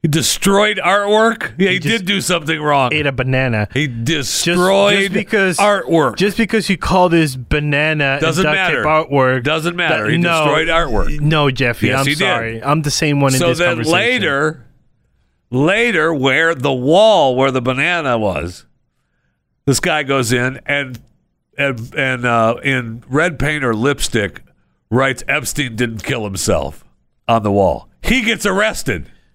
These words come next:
Speaker 2: Now that one I'll pay a hundred twenty thousand.
Speaker 1: Come on.
Speaker 2: Yes.
Speaker 1: He gets arrested for that.
Speaker 2: No, don't, don't.
Speaker 1: I mean, I thought this was America.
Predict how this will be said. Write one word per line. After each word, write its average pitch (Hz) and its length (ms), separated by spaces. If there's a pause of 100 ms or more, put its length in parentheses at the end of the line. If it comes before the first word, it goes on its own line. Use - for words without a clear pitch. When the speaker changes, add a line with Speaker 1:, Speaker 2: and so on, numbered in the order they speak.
Speaker 2:
Now 117 140
that 135 160
one 135 140
I'll 120 80
pay 127 160
a 117 60
hundred 113 340
twenty 107 180
thousand. 101 240
Speaker 1:
Come 262 260
on. 139 640 (160)
Speaker 2:
Yes. 92 460
Speaker 1:
He 208 100
gets 160 240
arrested 95 420
for - 120
that. 123 40
Speaker 2:
No, 92 220
don't, 92 340
don't. 110 160
Speaker 1:
I 143 40
mean, 185 80
I 170 100
thought 139 220
this 98 140
was 85 140
America. 62 440